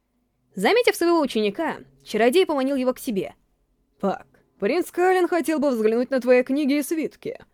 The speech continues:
Не будешь ли ты так любезен показать их ему?» Пак повёл принца в свою каморку в башне. Открыв дверь, он пропустил гостя вперёд и сам вошёл за ним следом.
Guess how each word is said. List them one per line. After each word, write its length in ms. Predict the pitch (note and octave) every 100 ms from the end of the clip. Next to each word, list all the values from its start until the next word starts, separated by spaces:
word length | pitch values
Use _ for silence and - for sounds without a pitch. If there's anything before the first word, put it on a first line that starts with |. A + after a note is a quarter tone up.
| _ _ _ _
Не 160 | F3+ G3+
будешь 300 | B3+ E4+ D#4
ли 80 | C#4
ты 100 | A3+
так 140 | G3+
любезен 640 | F#3+ F#3+ B3+ F#3 D#3 - -
показать 480 | - F#3+ A#3+ C4 A#3+
их 100 | D#3+
ему?» 340 | F3+ E3 - _ _ _ _ _ _ _ _
Пак 220 | - G#4+ -
повёл 280 | F4+ E4
принца 280 | D4+ F4+ F4
в 40 | -
свою 200 | C#4 C4
каморку 420 | B3+ C#4 C#4 D4
в 60 |
башне. 540 | B3 E4 G3+ - D#3 - _ _ _ _ -
Открыв 380 | F#3+ - G#3+
дверь, 300 | F#3+ G3+ C#4 G3
он 100 | G3+
пропустил 440 | A3 B3+ - G4
гостя 280 | C#4+ D#4+ D4+
вперёд 500 | - D#4 A#3+ - _ _ _ _ -
и 140 | G#3+
сам 200 | - A4+
вошёл 260 | F#4+ D#4+ E4+
за 80 | D4
ним 140 | D4
следом. 540 | - F4 A3+ - -